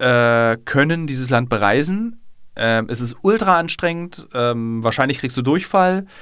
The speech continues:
aber es ist auch unfassbar schön. Und du kannst es jetzt als Tourist bereisen, aber es ist eben mit, du brauchst dafür, ähm, wie heißt es,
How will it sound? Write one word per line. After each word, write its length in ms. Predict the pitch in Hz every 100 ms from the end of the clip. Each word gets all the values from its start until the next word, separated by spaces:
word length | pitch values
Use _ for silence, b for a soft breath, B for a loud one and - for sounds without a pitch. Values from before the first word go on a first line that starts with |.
| B
aber 200 | - 123
es 80 | 123
ist 100 | 123
auch 180 | 127 113 - -
unfassbar 560 | 175 156 - 107 110
schön. 360 | 101 101 87 -
Und 160 | 123 120
du 40 |
kannst 200 | 151 151
es 140 | 147
jetzt 280 | 135 151 -
als 140 | 147 -
Tourist 260 | 143 143
bereisen, 440 | - 120 120 143 151
aber 180 | 120 120
es 120 | 117
ist 320 | 147 131 -
eben 300 | - 127 123 123 - -
mit, 260 | 123 113 -
du 140 | -
brauchst 280 | 113 113 123
dafür, 760 | 127 - 123 120 117 117 117 117
ähm, 720 | 120 113 110 107 107 107 107
wie 120 | 107 110
heißt 180 | 117
es, 160 | 110 -